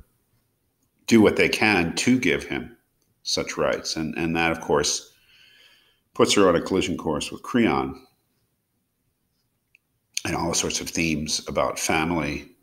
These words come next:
uh, obligation, about religious obligation, about the authority of the state,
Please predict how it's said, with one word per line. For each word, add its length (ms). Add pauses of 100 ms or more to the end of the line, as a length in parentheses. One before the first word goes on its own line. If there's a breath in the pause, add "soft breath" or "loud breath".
(960 soft breath)
uh, 20
obligation, 920
about 260
religious 400
obligation, 960
about 460
the 120
authority 640
of 160
the 80
state, 640